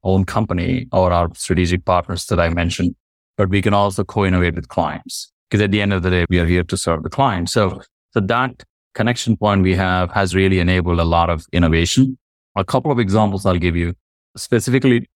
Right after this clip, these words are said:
on generative A I. So we started our own generative A I capability, and we, we named it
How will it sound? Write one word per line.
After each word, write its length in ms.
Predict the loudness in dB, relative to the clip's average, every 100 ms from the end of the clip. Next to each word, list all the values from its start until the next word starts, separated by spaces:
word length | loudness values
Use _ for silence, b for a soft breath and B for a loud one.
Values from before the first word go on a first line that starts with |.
| _ 0
on 240 | 2 2
generative 380 | 2 2 2 2
A 180 | 2 2
I. 340 | 2 2 2
So 160 | 2 2
we 200 | 2 0
started 520 | 0 2 2 0 -2
our 220 | 0 0 2
own 180 | 2
generative 300 | 2 0 0
A 160 | 0 0
I 140 | 0
capability, 580 | -2 -4 -2 -2 0 2
and 120 | 2
we, 240 | 2 0 0
we 120 | 2 4
named 300 | 4 4 2
it 160 | -2